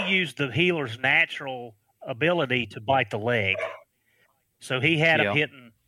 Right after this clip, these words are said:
Speaker 1: hitting the lower leg between the knee and the, and the
Speaker 2: Yeah, he does. He has that, but I've taken that away with,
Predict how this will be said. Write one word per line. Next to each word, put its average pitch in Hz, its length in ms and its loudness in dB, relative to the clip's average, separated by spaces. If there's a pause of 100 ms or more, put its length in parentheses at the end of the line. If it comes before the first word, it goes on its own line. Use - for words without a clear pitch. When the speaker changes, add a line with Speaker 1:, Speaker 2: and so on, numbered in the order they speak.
(180)
Speaker 1:
hitting 143 260 -4
the 131 80 -6
lower 127 340 -4
leg 110 320 -2
between 123 300 -16
the 113 80 -12
knee 131 360 -4
and 117 100 -6
the, 117 140 -6 (120)
and 113 80 -12 (160)
the 110 80 -6 (140)
Speaker 2:
Yeah, 107 180 -4
he 143 200 0
does. 190 320 4
He 143 280 2
has 143 380 2
that, 117 280 2
but 113 120 -2
I've 110 220 -2
taken 147 360 -4
that 120 180 -2
away 107 540 -2 (600)
with, 117 380 2